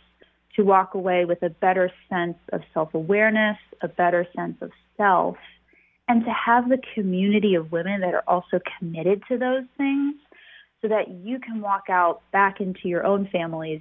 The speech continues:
your own business, your own community with a support system that when you feel alone or you're having imposter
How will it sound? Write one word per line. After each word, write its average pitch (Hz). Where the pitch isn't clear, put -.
your 180
own 185
business, 175
your -
own 170
community 185
with 202
a 190
support -
system -
that 180
when 185
you 175
feel 247
alone 165
or 160
you're 156
having 240
imposter 180